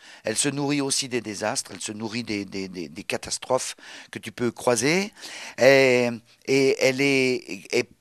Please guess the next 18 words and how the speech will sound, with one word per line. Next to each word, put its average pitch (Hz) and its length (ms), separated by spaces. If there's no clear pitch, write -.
plus 170 160
elle 151 80
est 143 60
positive, 160 720
et 117 140
plus 139 220
t'as - 160
cette - 240
énergie. 113 580
Et, 135 120
mais, 160 540
on 120 120
en 135 120
parlait 131 360
off 117 180
the 113 60
record, 147 480
euh, 104 600